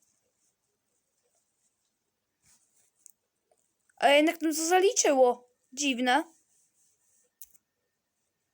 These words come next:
Dobra, dziwne. O, coś mocnego. S-, ja nie patrzę, widzowie. Po-, s-, co tak słaby drop był?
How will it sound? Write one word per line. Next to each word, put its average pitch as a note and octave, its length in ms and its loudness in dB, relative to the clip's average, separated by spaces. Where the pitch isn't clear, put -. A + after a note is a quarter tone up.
Dobra, B3+ 300 0
dziwne. B3 480 -8
O, E4 100 4
coś F4 240 0
mocnego. F4 580 4
S-, - 280 -4
ja D4+ 120 -2
nie F4+ 120 0
patrzę, F4 420 0
widzowie. D#4+ 540 0
Po-, D#4+ 160 -2
s-, - 180 -6
co E4 440 0
tak D#4+ 360 -8
słaby D4+ 480 0
drop D4 400 2
był? C#4 580 -2